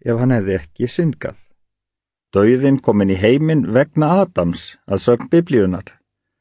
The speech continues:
Allir afkomendur Adams fengu því syndina í arf frá honum ásamt afleiðingum hennar, dauðanum. Það þarf að greiða lausnargjald fyrir okkur til að leysa okkur undan dauðarefsingunni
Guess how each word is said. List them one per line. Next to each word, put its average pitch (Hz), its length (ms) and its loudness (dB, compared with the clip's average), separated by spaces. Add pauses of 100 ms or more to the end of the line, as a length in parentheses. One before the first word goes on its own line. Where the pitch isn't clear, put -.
(480)
Allir 175 460 2
afkomendur 147 640 2
Adams 113 540 -2
fengu 120 400 0
því 117 160 0
syndina 104 580 0
í 98 160 -4
arf 131 380 -4
frá 135 80 2 (100)
honum 127 360 0 (320)
ásamt 98 500 -4
afleiðingum 123 720 0
hennar, 92 340 -2 (260)
dauðanum. 110 540 -2 (1080)
Það 104 180 0
þarf 160 260 2
að 156 100 -2
greiða 151 300 2
lausnargjald 143 760 0
fyrir 165 320 2
okkur 92 380 -4 (180)
til 95 160 -4
að 87 160 -6
leysa 143 440 0
okkur 143 240 -2
undan 92 360 -4
dauðarefsingunni 123 1040 2